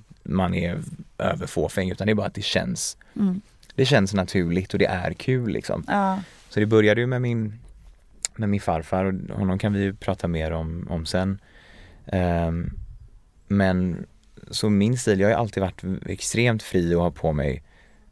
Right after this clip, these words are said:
Speaker 1: vad jag vill, liksom.
Speaker 2: Mm.
Speaker 1: Jag har ju aldrig haft föräldrar som har sagt till mig, "Du, men Nathaniel,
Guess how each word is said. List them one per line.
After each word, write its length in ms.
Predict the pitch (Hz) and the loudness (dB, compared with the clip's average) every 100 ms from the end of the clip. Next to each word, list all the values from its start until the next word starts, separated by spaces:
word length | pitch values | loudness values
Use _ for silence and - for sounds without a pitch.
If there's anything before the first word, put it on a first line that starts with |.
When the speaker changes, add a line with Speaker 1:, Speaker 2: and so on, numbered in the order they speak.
| - - - - 95 | -20 -20 -20 -10 -4
Speaker 1:
vad 240 | 92 82 | 0 2
jag 60 | 80 | 2
vill, 180 | 92 85 | 2 0
liksom. 320 | 65 - - | -2 -4 -4
Speaker 2:
Mm. 240 | 202 185 | -2 0
Speaker 1:
Jag 60 | 90 | 2
har 40 | |
ju 60 | 90 | 2
aldrig 300 | 98 90 92 | 2 2 2
haft 400 | 87 - - - | 0 -2 -12 -6
föräldrar 420 | - 87 85 82 | 0 2 2 0
som 140 | 85 | 0
har 80 | 82 | -2
sagt 200 | - - | -4 -6
till 140 | - 80 | -4 -2
mig, 120 | 87 | -2
"Du, 120 | 90 | -2
men 140 | 87 | -2
Nathaniel, 400 | 87 92 80 90 | -2 -2 -4 -6